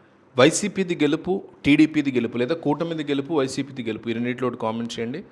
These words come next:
విషయంలోకి వెళ్తే, ఆంధ్రప్రదేశ్లో మరో రాజకీయ సమరం జరగబోతోంది. రెండు వేల ఇరవై నాలుగు ఎన్నికల్లో, ప్రభుత్వం మారిన తర్వాత ఈసారి జరిగే ఎన్నికలు ఎన్డీఏ జగన్కి ప్రతిష్టాత్మకంగా మారబోతున్నాయి.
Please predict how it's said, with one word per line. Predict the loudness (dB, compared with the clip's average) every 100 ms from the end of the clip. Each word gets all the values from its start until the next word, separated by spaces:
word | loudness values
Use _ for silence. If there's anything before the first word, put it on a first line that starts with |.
| _ _ _
విషయంలోకి | -8 -4 0 0 0
వెళ్తే, | -2 -2 -2 -2 -6 -12 -2
ఆంధ్రప్రదేశ్లో | 0 0 0 -2 0 -4
మరో | -2 2 2
రాజకీయ | 4 0 -2 -4 -4
సమరం | -2 -2 -2 -2
జరగబోతోంది. | -4 -4 -4 -4 -4 -6
రెండు | -4 -2 2
వేల | 2
ఇరవై | 2 0
నాలుగు | 0 0 0
ఎన్నికల్లో, | -4 -2 -2 0
ప్రభుత్వం | -2 -4 -6 -4
మారిన | -2 -2 -2
తర్వాత | 0 0 -2
ఈసారి | -6 0 0
జరిగే | 2 -2 -2 -4
ఎన్నికలు | -6 -6 -6 -6 -12 -20 _
ఎన్డీఏ | 0 2 2 2 2
జగన్కి | 2 2 2 -4
ప్రతిష్టాత్మకంగా | -4 -4 -2 0 0 -2 -6
మారబోతున్నాయి. | -2 -2 -2 -6 -8 -18